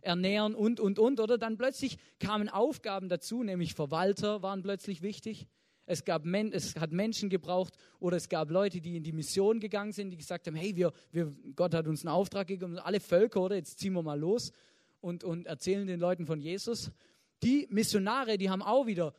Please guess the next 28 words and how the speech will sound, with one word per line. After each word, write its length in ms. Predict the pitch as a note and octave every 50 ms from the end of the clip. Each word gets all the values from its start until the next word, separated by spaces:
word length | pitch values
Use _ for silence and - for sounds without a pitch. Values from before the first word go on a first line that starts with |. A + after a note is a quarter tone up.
| _
Verwalter, 640 | - - E3+ D3 D#3+ F3 G#3 A3+ A#3 - - A3 G#3
Kofferträger, 840 | - - F#3+ A3+ A3 - A3+ G#3 - - F#3+ G3+ G#3 G3+ F#3+ G3 G3 E3
Organisatoren 920 | D#3+ E3 E3 E3 D#3+ D3+ - E3+ D3+ - E3+ G3 A3 A#3+ A#3+ G#3 A3 G#3+
dabei 300 | A3 G3 G#3 G#3 A3+ A3+
gehabt, 260 | - A3 G#3+ F#3 -
die 100 | F#3+ F3
sie 120 | - F3+
unterstützt 580 | E3+ D#3 C#3 D3 - - G3+ A3+ A3 - - -
haben, 200 | A3+ A#3 A3+ F3+
oder? 220 | E3 E3 G3+ A3
Die 160 | F3+ D#3 E3
ihnen 180 | D#3+ D#3+ D3+ C#3+ - _ _ _ _ _
vielleicht 360 | _ - E3 F3+ F#3 G3 F#3+ -
sogar 300 | - E3 F3 E3 E3 D#3
auch 240 | D#3 D#3 - -
Geld 380 | - F#3 F#3+ G#3 A3 - - - _ _ _
gesponsert 540 | G3+ F#3 - - G#3+ G#3+ G#3+ F#3 G#3 F3+ F#3+
haben, 200 | F#3+ G3+ G3 F3
damit 260 | F3 E3 E3 E3 -
sie 100 | - F3
sich 200 | D3+ E3+ D3+ D#3+
auf 120 | D3 -
das 220 | - F#3+ G3 - -
konzentrieren 640 | F#3 F3 F3 - E3+ D#3+ C#3+ D3+ F3 F3+ F3+ F3+ - _ _ -
konnten, 320 | - E3+ E3+ F3 - E3
was 160 | D#3+ D#3+ C#3+
sie 140 | - D#3 C#3+
wo-, 160 | C#3+ D3 -